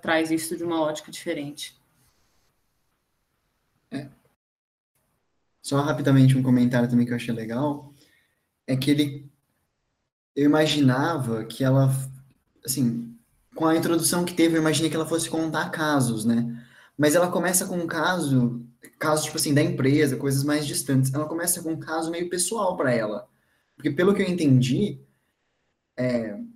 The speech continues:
Speaker 2: é, explicando um pouco mais da história do Rob, basicamente, uma menininha que tem um Rob, tem o Rob que é um robô, ah,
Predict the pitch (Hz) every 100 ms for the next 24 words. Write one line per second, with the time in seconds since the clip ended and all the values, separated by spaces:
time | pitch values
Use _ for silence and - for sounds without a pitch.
0 | _ 127 123 127 131 - 139 139 135 135
1 | 135 131 127 127 135 127 120 123 143 135
2 | 139 139 151 143 120 113 - - _ _
3 | 135 139 151 156 165 180 180 170 156 139
4 | 151 156 170 - - - 131 127 139 160
5 | 165 156 151 131 139 151 156 - 117 117
6 | 113 113